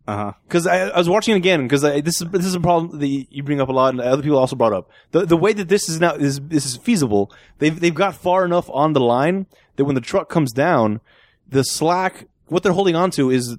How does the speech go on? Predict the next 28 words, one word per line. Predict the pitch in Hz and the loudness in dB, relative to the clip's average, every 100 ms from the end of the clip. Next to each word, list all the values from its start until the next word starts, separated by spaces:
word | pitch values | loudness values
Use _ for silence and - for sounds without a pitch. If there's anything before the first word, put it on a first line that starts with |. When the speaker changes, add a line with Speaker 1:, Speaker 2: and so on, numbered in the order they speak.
| - | -14
Speaker 2:
the, | 123 131 131 127 117 - - | -6 -2 0 0 -2 -4 -8
it's | 127 | -4
attached | 139 - 170 - | -2 0 0 0
to | |
the | 131 | -4
crane. | - 143 92 - _ | 2 2 0 -6 _
Speaker 1:
Yeah. | 107 - | -10 -4
Speaker 2:
So | 123 | 0
that's | 156 170 | 0 0
what's | 143 | -2
kind | 160 | -2
of | 139 | -2
keeping | 170 147 143 | -4 -4 -2
them | 135 123 | 0 0
a | |
little | 127 151 | 0 2
bit | 139 120 - _ - | 2 -2 -6 _ -4
airborne, | 170 175 127 110 104 | -2 0 2 2 0
Speaker 1:
Mm-hmm. | 117 117 113 _ _ | -2 -8 -12 _ _
Speaker 2:
but | - 135 | -2 2
then | 147 | 2
eventually | 139 147 143 131 | 2 0 0 -4
still | - 123 | 0 0
fall. | 151 135 | 2 0
So | 107 120 | 0 0
they | 135 | 0
don't | 139 | 2
fall | 147 143 135 | 2 2 0